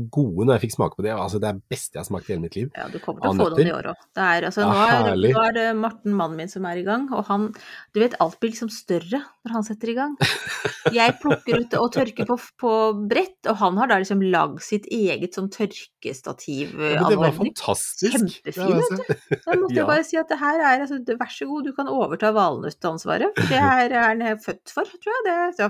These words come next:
Speaker 1: Ja, men det er
Speaker 2: Ja.
Speaker 1: helt utrolig. Men jeg må jo si at det, jeg hadde jo, jeg sådde jo tre, nei, fem av de valnøttene som jeg fikk, og det er hundre prosent spiring.
Speaker 2: Åh,
Speaker 1: Så jeg
Speaker 2: gud,
Speaker 1: har
Speaker 2: så gøy.
Speaker 1: to valnøtter i potte,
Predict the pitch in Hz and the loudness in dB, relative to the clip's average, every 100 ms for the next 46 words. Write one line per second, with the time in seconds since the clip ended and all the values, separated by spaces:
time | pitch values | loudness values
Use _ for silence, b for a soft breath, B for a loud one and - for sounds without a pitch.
0 | 202 135 143 147 139 113 131 B B - | -2 -2 0 0 0 0 -4 B B -2
1 | 147 139 127 139 143 139 113 120 151 B | 2 4 4 4 4 4 6 4 2 B
2 | B B _ 143 151 131 135 131 123 120 | B B _ 4 6 6 6 4 4 0
3 | 107 120 - 131 120 127 113 104 107 110 | 0 -4 -4 -2 0 2 2 2 0 2
4 | 113 113 113 135 113 - 127 85 87 101 | 2 4 2 2 -2 -2 -2 -2 0 2
5 | 110 110 113 113 _ - 98 98 117 117 | 2 2 2 0 _ -8 -2 -2 0 -2
6 | 139 - 160 233 127 76 - 123 127 127 | -2 -4 -2 0 0 -4 -6 -2 2 4
7 | 113 90 87 - 110 - 123 117 117 113 | 4 4 -2 -4 -4 -2 -2 -2 0 -2
8 | 113 - - 147 156 - - 185 87 85 | -2 -8 -10 -2 -2 -2 -4 -2 0 -2
9 | 135 123 135 - - 135 135 208 - 233 | -2 0 -2 -4 -4 -2 0 -4 -2 -4
10 | B B B B B - 240 135 - 180 | B B B B B -4 2 2 2 -4
11 | - 180 180 165 107 107 110 - 135 147 | -4 -2 2 4 4 4 2 0 0 0
12 | - 113 120 123 123 123 120 135 - 175 | -6 -6 -2 0 0 -2 -2 -4 -2 -4